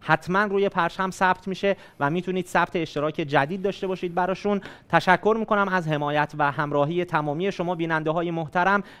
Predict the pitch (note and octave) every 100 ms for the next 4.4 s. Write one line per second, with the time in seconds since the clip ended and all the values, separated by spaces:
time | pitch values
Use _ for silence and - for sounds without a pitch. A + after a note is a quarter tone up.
0 | - D3 D3+ D3+ D3+ F#3 F3+ D#3+ D3+ E3+
1 | E3 E3+ G3 G#3 G3 F#3 D#3+ D3+ C3+ F#3
2 | F3 D3 C#3+ C3+ D3 E3 C#3+ C3 C#3+ D#3
3 | D3+ F#3 F#3 E3+ D3+ C3 D3+ C3 B2+ -
4 | A#2+ G#2 G#2+